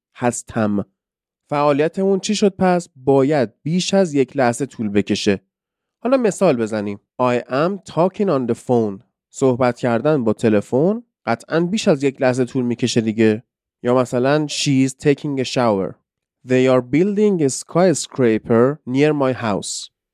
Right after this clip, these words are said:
یعنی چی؟ یعنی اونا دارن یه آسمون خراش می‌سازن کنار خونهٔ من.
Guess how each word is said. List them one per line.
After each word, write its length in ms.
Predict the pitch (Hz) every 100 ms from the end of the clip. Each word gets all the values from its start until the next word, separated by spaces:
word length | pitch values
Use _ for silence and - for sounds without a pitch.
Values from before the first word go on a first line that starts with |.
| -
یعنی 220 | 110 117
چی؟ 220 | - 156
یعنی 300 | 156 117 123 -
اونا 580 | 123 107 104 120 175 _ _ _ _
دارن 300 | - 110 131
یه 160 | 127 127 -
آسمون 540 | 113 110 120 110 110
خراش 480 | - 107 110 180 -
می‌سازن 480 | 202 202 185 190 185
کنار 340 | 143 135 180
خونهٔ 320 | - 127 131
من. 240 | 123 104